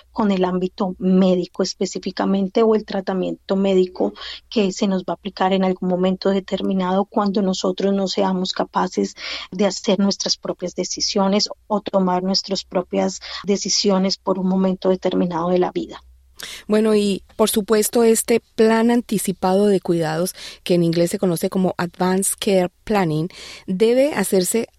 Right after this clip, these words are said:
Speaker 2: ahora, ¿no? Cuando estamos lúcidos y en uso de todas nuestras facultades. Entonces,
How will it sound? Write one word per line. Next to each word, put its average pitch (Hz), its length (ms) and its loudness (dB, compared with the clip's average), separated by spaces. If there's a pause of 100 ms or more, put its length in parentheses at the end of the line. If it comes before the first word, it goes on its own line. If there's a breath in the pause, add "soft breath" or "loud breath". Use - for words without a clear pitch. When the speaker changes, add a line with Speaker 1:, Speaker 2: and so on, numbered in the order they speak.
Speaker 2:
ahora, 175 480 2
¿no? 202 260 2
Cuando 165 220 0
estamos 185 460 -2
lúcidos 254 840 2 (280 loud breath)
y 190 140 4
en 185 120 6
uso 214 400 2
de 202 160 2
todas 240 460 0
nuestras 175 480 0
facultades. - 720 -4 (400 loud breath)
Entonces, 262 560 2